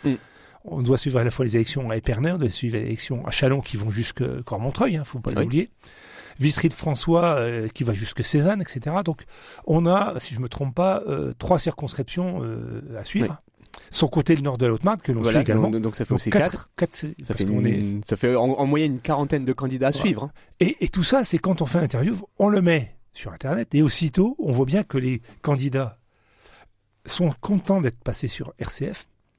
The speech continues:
Speaker 2: et partagent.
Speaker 1: Hmm.
Speaker 2: Donc, c'est pour nous un espoir aussi, quand on utilise ces outils-là,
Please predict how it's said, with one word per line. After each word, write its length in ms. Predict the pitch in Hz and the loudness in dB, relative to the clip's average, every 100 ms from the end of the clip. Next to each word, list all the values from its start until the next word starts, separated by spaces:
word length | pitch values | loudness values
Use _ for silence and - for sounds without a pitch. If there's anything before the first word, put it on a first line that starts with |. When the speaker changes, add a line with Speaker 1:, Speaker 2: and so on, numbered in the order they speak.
| _ - | _ -8
Speaker 2:
et 80 | 123 | -2
partagent. 540 | 214 - 226 156 95 - _ - _ _ _ | 0 2 0 0 -2 -16 _ -20 _ _ _
Speaker 1:
Hmm. 100 | 120 | 2
Speaker 2:
Donc, 220 | 170 202 - - - - | 2 0 -8 -20 -20 -12
c'est 260 | - 180 180 | 0 2 2
pour 220 | - 196 | 0 -2
nous 160 | 214 233 175 - _ - | 0 0 -2 -6 _ -6
un 140 | 131 | -2
espoir 400 | 175 - 214 196 | -2 0 2 2
aussi, 240 | 139 - - | 0 -4 -8
quand 200 | 147 147 | -4 2
on 80 | |
utilise 300 | 160 180 180 | 2 4 0
ces 200 | - 135 | 0 -6
outils-là, 420 | 120 - 143 202 | -6 -4 -4 -4